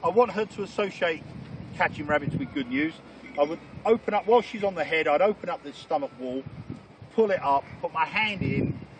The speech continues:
all the guts and everything go away, leaving the liver, the kidneys and the heart.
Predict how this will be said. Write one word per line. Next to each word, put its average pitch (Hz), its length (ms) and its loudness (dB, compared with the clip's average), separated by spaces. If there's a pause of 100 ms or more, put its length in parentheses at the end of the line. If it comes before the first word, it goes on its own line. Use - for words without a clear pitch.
(160)
all 202 160 0
the 175 100 -6
guts 175 320 0
and 160 80 -4
everything 139 360 -6
go 120 160 4
away, 156 360 2
leaving 143 320 -2
the 139 80 -2
liver, 139 240 2
the 123 120 -10
kidneys 123 360 -8
and 110 100 -10
the 104 60 -6
heart. 160 360 2